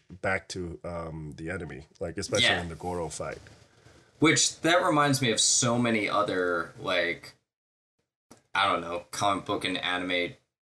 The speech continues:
Speaker 2: characters of take a punch, kinda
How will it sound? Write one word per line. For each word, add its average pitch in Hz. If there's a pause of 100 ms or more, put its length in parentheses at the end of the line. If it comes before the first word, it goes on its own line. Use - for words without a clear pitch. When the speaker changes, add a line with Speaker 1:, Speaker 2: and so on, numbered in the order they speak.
(200)
Speaker 2:
characters 87 (120)
of 90 (1000)
take 123
a 113
punch, - (340)
kinda 95